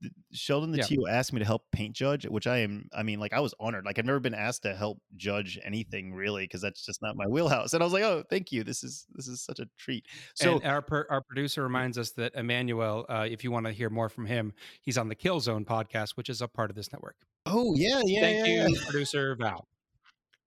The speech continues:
Speaker 1: Well, I should have s-, spoken more to Emmanuel while I was there. But,
Speaker 2: What were
Speaker 1: but
Speaker 2: you doing, Kicker? Were you trying
Speaker 1: I
Speaker 2: to
Speaker 1: was
Speaker 2: run
Speaker 1: just
Speaker 2: an event
Speaker 1: Yeah, just
Speaker 2: by
Speaker 1: trying to, like, you know,
Speaker 2: yourself?
Speaker 1: run the event and stuff.
Speaker 2: Uh.
Speaker 1: All right, what happened with Age of Sigmar? I mean, I know they, they had
Speaker 2: Nothing.
Speaker 1: a lot. They, oh,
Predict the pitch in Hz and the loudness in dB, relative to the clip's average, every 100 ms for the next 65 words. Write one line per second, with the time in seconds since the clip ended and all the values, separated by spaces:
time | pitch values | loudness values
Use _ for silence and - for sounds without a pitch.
0 | _ _ - - - - 262 - - 107 | _ _ -10 -10 -4 -2 0 -2 -10 -12
1 | 104 - - - 165 190 202 170 - - | -14 -6 -2 2 2 2 0 -4 -14 -18
2 | - - 156 156 165 160 156 151 156 147 | -14 -14 -10 -8 -6 -6 -4 -4 -4 -2
3 | 143 139 143 - - - 156 - 302 427 | -2 -2 -2 -2 -4 -2 0 4 2 4
4 | 427 415 415 427 _ 208 285 262 196 190 | 4 2 0 -4 _ 0 2 2 2 2
5 | 180 175 160 113 110 135 135 139 135 123 | 2 2 2 0 2 2 2 0 2 2
6 | 127 139 135 - 156 143 139 127 139 135 | 2 0 -4 -2 2 2 2 2 2 2
7 | 120 113 113 - 139 113 110 104 - 107 | 0 -2 -2 -2 -2 -2 -6 -6 -6 -6
8 | - 107 - 120 117 113 107 - 147 160 | -8 -8 -2 0 2 0 -6 -2 2 4
9 | 151 185 208 208 202 185 180 175 147 156 | 4 4 4 2 2 2 2 2 0 0
10 | 147 107 117 127 127 135 127 90 120 135 | 0 0 0 2 2 2 2 2 2 2
11 | 110 104 104 110 120 151 - | 2 -2 -2 0 0 0 -2